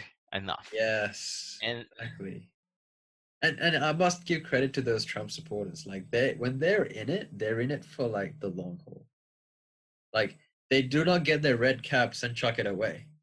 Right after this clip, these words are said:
Speaker 2: They keep the red caps for, till the next guy who does, who says the, what they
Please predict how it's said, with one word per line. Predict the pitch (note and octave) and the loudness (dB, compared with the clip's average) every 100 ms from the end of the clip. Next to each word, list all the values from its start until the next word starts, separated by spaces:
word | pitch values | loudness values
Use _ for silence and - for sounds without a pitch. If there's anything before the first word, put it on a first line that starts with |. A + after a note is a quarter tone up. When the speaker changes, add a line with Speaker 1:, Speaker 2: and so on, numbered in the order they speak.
| - | -8
Speaker 2:
They | A2 | -2
keep | F#3 F#3 | 0 0
the | A#2 | 0
red | A2 F#2+ | 0 -2
caps | - G2 - - - - _ _ _ _ _ _ _ _ _ | -4 -6 -6 -12 -12 -16 _ _ _ _ _ _ _ _ _
for, | A#2+ | -8
till | - - D3 | -2 2 4
the | C3 | 4
next | C#3 D3 - | 4 2 0
guy | B2+ G#2+ G#2+ | 2 2 2
who | A#2+ | 0
does, | A2+ G#2+ - | 0 0 -2
who | B2 | -4
says | A#2 A#2+ A#2 | 0 -2 -2
the, | |
what | A2 G#2+ - | -2 -2 0
they | G#2 | -2